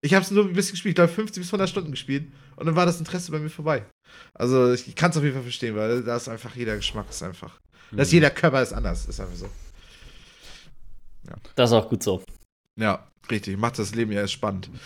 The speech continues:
Speaker 1: Ähm, dann hat er noch weiter zugeschrieben, äh, „Wie ich schon häufiger angemerkt habe, unterscheiden wir uns von der Art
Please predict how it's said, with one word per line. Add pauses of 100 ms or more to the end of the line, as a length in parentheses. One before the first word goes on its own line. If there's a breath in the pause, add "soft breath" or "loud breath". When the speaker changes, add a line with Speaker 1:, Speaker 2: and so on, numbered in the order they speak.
(280 loud breath)
Speaker 1:
Ähm,
dann
hat
er
noch
weiter
zugeschrieben,
äh,
„Wie
ich
schon
häufiger
angemerkt
habe,
unterscheiden
wir
uns
von
der
Art